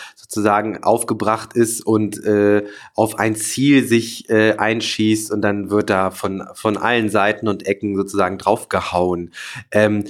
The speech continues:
waren das auch, also war dieser Aspekt vielleicht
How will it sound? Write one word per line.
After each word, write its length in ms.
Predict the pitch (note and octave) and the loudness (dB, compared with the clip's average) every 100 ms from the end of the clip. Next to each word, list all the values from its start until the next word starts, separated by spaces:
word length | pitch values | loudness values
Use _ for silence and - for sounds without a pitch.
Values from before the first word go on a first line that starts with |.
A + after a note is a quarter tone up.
| - - _ _ - | -10 -18 _ _ -14
waren 600 | F2 F2+ G2+ G2+ G#2 A#2+ | -14 -12 -6 0 0 2
das 380 | B2 B2 - - | 0 0 -6 0
auch, 320 | G2 C3+ - | 2 2 0
also 180 | G#2+ G2+ | -2 0
war 80 | A2+ | -2
dieser 320 | A#2+ C3 C3+ | 0 0 0
Aspekt 720 | A#2 - - - - - - | -2 -4 -6 -4 -2 -2 -2
vielleicht 440 | - A2+ A2+ A#2+ | 0 2 2 -2